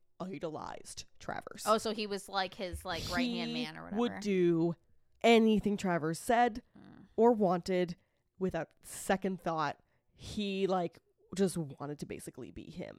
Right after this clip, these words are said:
Speaker 1: and would just, like, kiss the ground he walked on.
Speaker 2: Okay.
Speaker 1: Um,
Speaker 2: All right.
Speaker 1: there was the other three, and they were all brothers. So there's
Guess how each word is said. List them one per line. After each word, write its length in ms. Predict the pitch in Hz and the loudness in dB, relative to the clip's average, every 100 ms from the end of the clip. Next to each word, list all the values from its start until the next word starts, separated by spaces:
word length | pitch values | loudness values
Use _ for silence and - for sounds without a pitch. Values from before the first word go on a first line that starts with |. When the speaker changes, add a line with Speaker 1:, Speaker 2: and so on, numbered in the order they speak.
| - | -14
Speaker 1:
and 240 | 147 139 | -14 -12
would 180 | 139 101 | -14 -14
just, 240 | - - - | -14 -14 -10
like, 280 | 113 - - | -12 -12 -12
kiss 300 | - - - | -10 -10 -10
the 100 | - | -8
ground 260 | 110 90 | -6 -8
he 120 | - - | -12 -16
walked 260 | - - - | -16 -18 -18
on. 100 | - - _ _ _ | -18 -20 _ _ _
Speaker 2:
Okay. 440 | 185 233 - 165 190 233 _ | -8 -8 -6 -8 -8 -14 _
Speaker 1:
Um, 80 | - | 2
Speaker 2:
All 260 | 208 196 175 170 | 6 6 4 0
right. 240 | 175 285 - _ _ _ _ _ - 202 | -4 -10 -16 _ _ _ _ _ -18 -14
Speaker 1:
there 360 | 214 220 214 208 | -2 4 6 6
was 680 | 202 190 185 170 - - _ _ _ _ _ _ | 4 4 4 0 -10 -18 _ _ _ _ _ _
the 120 | - | 2
other 340 | 254 269 247 | 4 6 4
three, 600 | 226 - 202 240 165 240 - _ _ _ _ _ _ _ _ _ | 0 -8 -6 -2 -2 -4 -6 _ _ _ _ _ _ _ _ _
and 140 | 185 | -4
they 100 | 185 | 0
were 200 | 220 214 | 0 0
all 180 | 175 170 | 0 -2
brothers. 680 | 160 - 117 - - - - - _ _ _ _ _ _ _ _ _ _ - | -6 -6 -6 -6 -12 -18 -18 -20 _ _ _ _ _ _ _ _ _ _ -10
So 140 | 196 | -4
there's 360 | 175 170 170 | 0 0 0